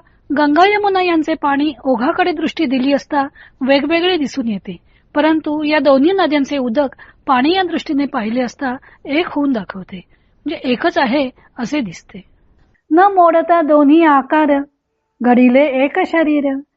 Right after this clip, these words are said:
हे अर्धनारी नटेश्वर रूपी दिसे. शरीराचे एकत्व न बिघडविता त्याच्यावर स्त्री व पुरुष असे दोन आकार बनवलेले आहेत, हे अर्धनारी नटेश्वराच्या रूपात दिसते.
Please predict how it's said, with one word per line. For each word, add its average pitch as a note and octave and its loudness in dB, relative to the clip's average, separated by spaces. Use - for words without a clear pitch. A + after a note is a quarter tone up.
हे F4 6
अर्धनारी D#4+ 2
नटेश्वर C4+ 2
रूपी D4+ -2
दिसे. G3+ -6
शरीराचे F#4+ 0
एकत्व E4 -2
न D#4+ 0
बिघडविता B3 -4
त्याच्यावर E4 0
स्त्री E4 -4
व F4+ 0
पुरुष D#4+ -4
असे E4 -4
दोन D4+ 0
आकार D4 -4
बनवलेले B3+ -2
आहेत, A#3+ -4
हे D#4 2
अर्धनारी D#4 0
नटेश्वराच्या C#4 -2
रूपात B3+ -8
दिसते. G3 -14